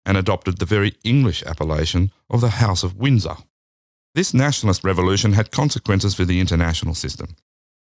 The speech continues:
Even in far-off New South Wales, the Sydney Morning Herald noticed that world politics had entered a new era. Its editor wrote that the Franco-Prussian War of eighteen seventy had, quote,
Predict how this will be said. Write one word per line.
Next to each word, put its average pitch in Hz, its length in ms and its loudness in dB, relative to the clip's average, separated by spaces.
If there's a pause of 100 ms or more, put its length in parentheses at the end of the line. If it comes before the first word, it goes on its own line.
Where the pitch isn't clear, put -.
(240)
Even 156 360 2
in 92 180 0
far-off 117 540 2
New 107 160 4
South 98 260 0
Wales, 82 500 0
the 95 60 -6
Sydney 113 280 2
Morning 101 280 4
Herald 90 320 2
noticed 95 400 0
that - 220 -6
world 104 320 2
politics 87 420 -2
had - 180 -8
entered 98 280 0
a 76 40 0
new 82 280 4
era. 73 260 -2 (880)
Its 92 200 -4
editor 113 280 0
wrote 95 300 0
that 87 100 -10
the 87 60 -8
Franco-Prussian 101 800 -2
War 87 280 2
of 82 200 -2
eighteen 87 360 0
seventy 107 440 0 (300)
had, 98 280 -2 (100)
quote, 110 320 0